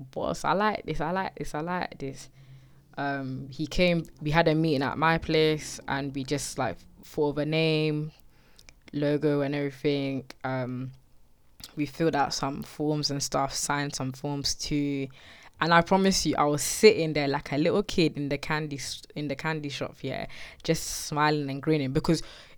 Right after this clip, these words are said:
if you know me, this is one of the dreams that I had from the get-go back in two thousand eighteen.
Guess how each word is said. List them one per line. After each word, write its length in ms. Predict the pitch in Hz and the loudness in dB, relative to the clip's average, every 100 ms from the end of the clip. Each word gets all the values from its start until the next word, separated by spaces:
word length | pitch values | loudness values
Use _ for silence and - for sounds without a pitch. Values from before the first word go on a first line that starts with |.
| - | 0
if 200 | 196 - | 0 0
you 120 | 202 | -2
know 240 | 196 208 | 2 2
me, 160 | 208 165 | 2 0
this 200 | 165 180 | -2 -4
is 120 | 165 | -2
one 120 | 175 | 0
of 140 | 175 156 | 0 0
the 100 | 156 | -2
dreams 440 | - 170 170 143 | 0 0 0 0
that 240 | 143 - - - | -2 -4 -4 -2
I 100 | 143 | 0
had 320 | - 165 147 | 2 2 2
from 420 | - 147 139 135 | -4 -2 -2 -2
the 120 | 156 139 | -2 0
get-go 500 | - 165 - 143 135 | 4 2 2 -2 -2
back 320 | 156 165 - | 0 0 -2
in 80 | 143 | -4
two 120 | 151 | -4
thousand 340 | 147 143 143 | -2 -4 -4
eighteen. 460 | 143 151 - 151 131 | -6 -6 -4 -4 -4